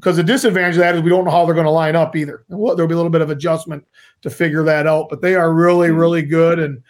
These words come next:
Speaker 1: um, I love their back end on their defense. I mean, they won a lot of seven-on-seven games this summer, um, and basically seven-on-seven is when you're going out and you're manning up and going athlete for athlete, and they are good.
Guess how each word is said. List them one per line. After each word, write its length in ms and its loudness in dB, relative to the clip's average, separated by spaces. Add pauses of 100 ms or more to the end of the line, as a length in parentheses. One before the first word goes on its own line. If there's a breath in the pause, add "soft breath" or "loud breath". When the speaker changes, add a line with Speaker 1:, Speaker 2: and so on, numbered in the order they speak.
(260 loud breath)
Speaker 1:
um, 400 -4
I 100 -2
love 300 0
their 100 2
back 320 0
end 160 0
on 80 0
their 120 -2
defense. 520 -2
I 60 -6
mean, 120 -4
they 80 0
won 200 0
a 20 2
lot 220 0
of 60 -4
seven-on-seven 720 -2
games 280 -6
this 140 -14
summer, 380 -6 (380 loud breath)
um, 240 -2
and 100 -6
basically 380 0
seven-on-seven 840 0
is 140 -2
when 140 -2
you're 100 -4
going 220 2
out 240 2
and 160 -8 (260 loud breath)
you're 140 -2
manning 360 0
up 200 0
and 100 -6
going 180 0
athlete 420 -4
for 100 -4
athlete, 420 -2
and 140 -8
they 100 0
are 260 0
good. 360 -4